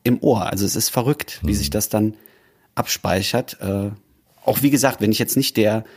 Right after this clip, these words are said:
Speaker 1: der Mega-Fußball-Fan, äh, in meiner Kindheit gewesen bin, aber das fand ich, äh, schon immer toll und ist auch bis heute so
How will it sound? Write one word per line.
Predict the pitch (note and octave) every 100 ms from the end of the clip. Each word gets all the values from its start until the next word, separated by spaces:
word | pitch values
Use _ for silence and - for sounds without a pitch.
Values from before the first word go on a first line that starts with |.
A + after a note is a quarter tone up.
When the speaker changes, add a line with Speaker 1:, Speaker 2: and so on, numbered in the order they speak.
| - _ -
Speaker 1:
der | A2
Mega-Fußball-Fan, | A2+ A#2+ C#3+ C3+ B2 C#3+ C3+ B2 A#2 - A2+ A#2 A#2+ A#2
äh, | G#2+ A2 A2+ - _ _ _ _
in | - G#2+ A2
meiner | A2 A2
Kindheit | - B2 A#2+ G#2+
gewesen | G#2+ A2+ A2+ A2
bin, | A2 A2+ A2
aber | G2 F#2+
das | G2 -
fand | - A#2
ich, | A2 - -
äh, | G2+
schon | G2+ G2+
immer | - C3 C3
toll | A#2 A2+
und | A2+ G#2 G2 -
ist | - -
auch | -
bis | - -
heute | G2 G2+
so | F#2+ F#2+